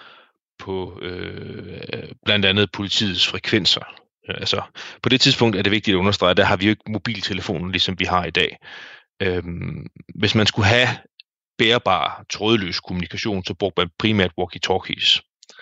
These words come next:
Øhm, og der, der overhører han, da han sidder der i bilen, walkie-talkie-trafik, og han overhører helt specifikt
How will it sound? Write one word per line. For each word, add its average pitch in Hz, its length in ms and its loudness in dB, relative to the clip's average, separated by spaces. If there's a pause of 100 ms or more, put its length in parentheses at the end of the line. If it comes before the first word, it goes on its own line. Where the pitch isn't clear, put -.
(1000)
Øhm, 87 640 -4 (400)
og 107 120 0 (180)
der, 131 220 6
der - 140 4
overhører 131 840 2
han, 92 420 -4 (220)
da 98 60 -6
han 101 140 -4
sidder 113 200 2
der 107 120 2
i 104 100 2
bilen, 95 500 -10 (520)
walkie-talkie-trafik, 107 1120 0 (300)
og 113 80 0
han 104 260 2
overhører 120 460 6
helt 113 320 2
specifikt - 600 -2